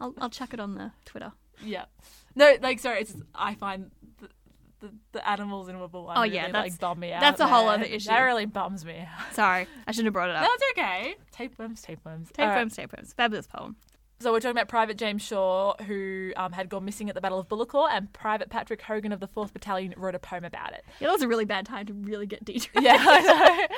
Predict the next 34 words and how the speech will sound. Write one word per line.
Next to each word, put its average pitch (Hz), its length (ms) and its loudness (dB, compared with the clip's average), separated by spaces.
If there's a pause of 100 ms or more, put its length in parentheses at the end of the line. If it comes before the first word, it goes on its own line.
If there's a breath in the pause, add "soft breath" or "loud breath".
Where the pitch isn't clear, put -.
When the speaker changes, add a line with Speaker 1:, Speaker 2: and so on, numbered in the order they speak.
(100)
Speaker 2:
<laughs> 494 200 -8
However, 269 420 6
so 277 140 0
the 269 80 2
Red 285 180 4
Cross 349 220 -4
Wounded 302 220 -8
and 277 60 -6
Missing 277 220 -8
Bureau 247 240 2
was 233 180 -2 (120)
on 233 240 4
the 226 100 0
case. - 460 -8 (260 loud breath)
Lieutenant 269 480 -6
Wilkins 262 420 -2
of 226 100 -4
the 226 60 -10
Fifteenth 220 400 -8
Battalion 190 460 -8
was 190 160 -12
able 240 300 -4
to 285 100 -12
let 262 140 -8
the 220 100 -8
Red 220 160 -6
Cross 220 220 -12
know 233 80 -10
that 240 120 -6
Shaw 294 300 -4
had 311 140 -4
been 311 160 -10
taken 214 340 -8
prisoner 254 480 -6